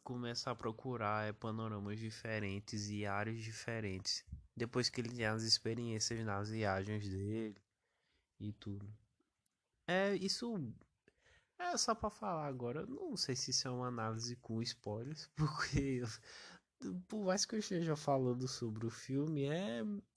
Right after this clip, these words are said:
é uma análise sobre a parte da hi-, história, de tudo que aconteceu com a vida, na vida dele, sabe? Então, quando você meio que fica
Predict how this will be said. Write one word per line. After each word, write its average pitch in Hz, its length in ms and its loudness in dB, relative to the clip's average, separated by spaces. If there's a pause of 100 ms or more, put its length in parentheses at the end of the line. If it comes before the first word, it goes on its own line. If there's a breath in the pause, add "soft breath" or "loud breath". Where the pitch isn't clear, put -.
é 214 100 0
uma 247 160 0
análise 208 500 2
sobre 175 640 0 (240)
a 123 60 -2
parte - 340 2
da 117 160 0
hi-, 117 180 -2 (220)
história, 92 480 -2 (400)
de 98 100 -6
tudo 98 280 -8
que 95 320 -8 (1120)
aconteceu 98 800 0
com 95 360 -4
a 98 120 0
vida, 98 360 -2 (240)
na 107 280 2
vida 110 260 0
dele, 95 260 -2
sabe? 92 320 -2 (840 loud breath)
Então, 139 280 -2
quando 156 560 -2 (180)
você 127 400 0
meio 117 220 -2
que 135 220 0
fica 117 360 -6